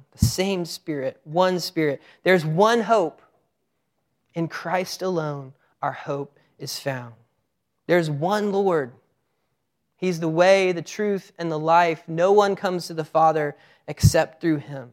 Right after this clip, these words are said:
There is one faith revealed in the Word of God, centered on the person of Christ. There's one baptism, the sign of entrance into the family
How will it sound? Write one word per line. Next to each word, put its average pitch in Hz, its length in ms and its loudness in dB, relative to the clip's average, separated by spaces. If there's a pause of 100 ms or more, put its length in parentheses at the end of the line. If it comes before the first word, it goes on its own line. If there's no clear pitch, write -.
(1200)
There 170 180 -6
is 151 180 -6
one 185 600 -6 (100)
faith - 720 -6 (480)
revealed 190 500 4
in 180 100 0
the 175 80 0
Word 165 280 2
of 156 140 -4
God, 139 360 -4 (800)
centered 175 640 -2 (320)
on 156 120 -6
the 147 60 -8
person 165 520 -8
of 139 140 -14
Christ. - 680 -8 (500)
There's 160 200 -4
one 180 400 -4
baptism, 151 760 -2 (320)
the 151 80 -4
sign 180 360 2
of 165 160 -2
entrance 202 800 -2
into 175 220 -2
the 160 100 -10
family 165 720 -2